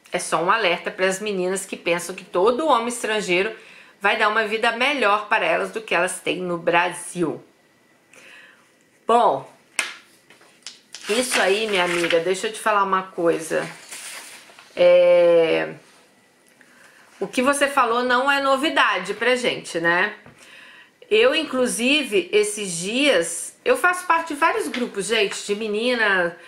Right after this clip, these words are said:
meninas casadas com estrangeiro, me-, ai, casado com isso, casado com aquilo, na Europa, na China, na, <laughs> tipo assim, eu faço parte de vários grupos. E a quantidade de mulher, gente, que também tá lá, passando dificuldade.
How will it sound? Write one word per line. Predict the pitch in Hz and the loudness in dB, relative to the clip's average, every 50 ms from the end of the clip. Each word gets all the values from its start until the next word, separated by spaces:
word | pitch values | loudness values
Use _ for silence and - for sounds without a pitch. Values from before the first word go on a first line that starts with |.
| - - - _ _ - | -20 -20 -20 _ _ -8
meninas | 190 202 208 214 226 247 247 233 214 202 202 196 | -6 -6 -4 0 0 0 2 2 2 0 0 -2
casadas | - - 202 196 196 196 196 185 190 185 180 - | -2 -2 -2 0 0 0 0 0 -2 -6 -8 -6
com | - 185 | -6 -6
estrangeiro, | 180 - - 180 185 185 170 180 196 214 226 208 190 190 | -4 -4 -6 -6 -4 -4 0 0 2 2 2 2 0 0
me-, | 185 185 190 190 185 185 180 185 180 185 185 - | -2 0 0 2 4 4 4 4 2 0 0 2
ai, | 240 262 269 254 254 | 2 2 2 0 0
casado | - 214 208 214 214 214 - | 0 0 0 0 -2 -2 -2
com | - 220 | -6 -6
isso, | 233 240 240 - | -6 -6 -4 -4
casado | 208 185 190 196 185 - | -2 0 0 -2 -2 -2
com | 196 185 | -4 -4
aquilo, | 185 - - 247 247 247 220 208 | -4 -4 -4 0 0 0 2 0
na | 202 190 | 0 2
Europa, | 185 185 196 214 233 233 220 208 196 | 2 4 4 4 4 2 0 -2 -2
na | 190 185 185 180 180 | 0 2 2 0 0
China, | - - - - 233 226 226 208 202 180 | -2 -6 -8 -8 -8 -6 -4 -4 -2 0
na, | 180 - - - - - - - - - | 0 0 0 0 -4 -12 -20 -20 -10 -6
<laughs> | 302 269 - - 262 240 - - - - _ - | -6 -6 -4 -6 -10 -10 -12 -14 -20 -20 _ -6
tipo | - 302 - 294 | -6 -2 0 0
assim, | 269 - - 190 | -2 -2 -4 -8
eu | 196 | -4
faço | - 214 214 214 - | -2 -2 -2 -2 -2
parte | - 220 226 208 | -2 -2 -2 -2
de | 208 | 0
vários | 208 220 220 226 214 | 0 0 0 0 -4
grupos. | 190 170 165 165 165 - - - - - - - - - - - - - - | -8 -8 -8 -8 -8 -10 -18 -20 -20 -20 -20 -20 -18 -18 -20 -20 -20 -8 -2
E | 208 208 | -2 -2
a | 214 | -2
quantidade | 214 - 226 247 247 240 - 285 254 233 220 214 202 202 202 208 185 185 196 | 0 0 0 0 0 -2 -6 -8 -8 -4 -2 -2 0 0 0 -2 -4 -8 -10
de | 180 196 208 | -8 -6 -6
mulher, | 208 214 240 247 240 220 202 196 196 190 190 190 190 185 196 | -6 -6 -6 -6 -4 -2 0 0 2 2 0 -2 -4 -6 -8
gente, | 180 190 190 185 185 185 185 185 - - - | -8 -6 -6 -4 -4 -6 -6 -8 -10 -14 -14
que | - - | -16 -20
também | - _ 208 196 196 190 190 196 196 | -10 _ -4 -4 -2 -2 -2 -4 -4
tá | 196 - 208 208 | -4 -2 -2 0
lá, | 208 196 190 185 185 185 190 - - - - - _ _ | 0 0 0 2 0 0 -2 -6 -12 -20 -20 -20 _ _
passando | - 180 180 - 214 220 226 | -2 -2 -2 -2 -4 -6 -6
dificuldade. | 214 - - - 220 - 226 202 190 196 185 180 180 185 180 175 175 185 190 | -6 -8 -10 -12 -12 -12 -12 -6 -2 0 2 2 2 0 -2 -4 -8 -10 -12